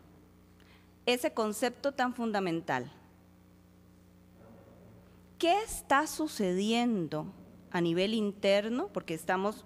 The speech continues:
o sea, la institución que hoy nos acoge es el Instituto Interamericano de Derechos Humanos,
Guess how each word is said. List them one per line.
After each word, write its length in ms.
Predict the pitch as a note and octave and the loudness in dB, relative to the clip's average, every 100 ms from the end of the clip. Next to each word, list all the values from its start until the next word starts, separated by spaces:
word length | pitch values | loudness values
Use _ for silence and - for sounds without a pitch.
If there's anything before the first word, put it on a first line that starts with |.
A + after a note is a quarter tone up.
| - | -12
o 40 | |
sea, 180 | - F#3 | -4 0
la 100 | F#3 | 0
institución 560 | F#3 F3+ G3 A#3+ C4 C4+ | -2 -4 -2 2 2 2
que 160 | B3+ | 4
hoy 140 | B3 C4 | 4 2
nos 180 | C4+ | 2
acoge 420 | G#3 - A#3+ B3+ A#3+ | 0 2 2 2 0
es 120 | A#3+ | 0
el 100 | A3+ | 0
Instituto 480 | G#3+ F#3+ G3 G#3+ B3 | -2 -2 -4 0 2
Interamericano 1000 | A3+ - G#3+ F#3 F3+ F3 - A3 B3 C#4 | 2 4 4 6 4 0 2 2 4 2
de 80 | G3+ | 2
Derechos 420 | G3 G3 A#3+ A3+ | 2 0 -4 -2
Humanos, 640 | F#3 D#3+ D3 D3+ - - | 2 2 2 -2 -10 -14